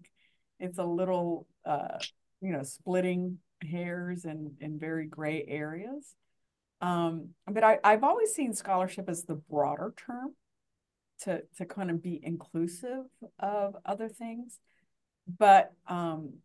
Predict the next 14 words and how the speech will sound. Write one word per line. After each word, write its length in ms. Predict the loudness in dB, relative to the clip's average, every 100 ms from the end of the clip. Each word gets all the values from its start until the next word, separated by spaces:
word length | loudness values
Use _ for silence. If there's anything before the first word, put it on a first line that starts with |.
| -8
research 560 | -2 -2 -2 -6 -8 -6
can 220 | -6 -4 -2
often 560 | -2 -2 -6 -4 -4
be, 720 | -4 -4 -4 -2 -2 -4 -8 -10
uh, 340 | -12 -12 -14 -16 _ _ -14
pegged 480 | -4 -2 -2 -4
with 420 | -6 -4 -4 -6 -12 _ _ _ _ _ -6
a 100 | -4
very 800 | -4 0 2 4 4 2 2 0
empirical 1160 | -6 -6 -12 -6 -2 0 0 2 2 2 -4 -16 -10
view 320 | -6 -4 -2
of 160 | -2 -2
it. 160 | -4 -8 _ _ _ _ _
Um, 460 | -8 -6 -6 -10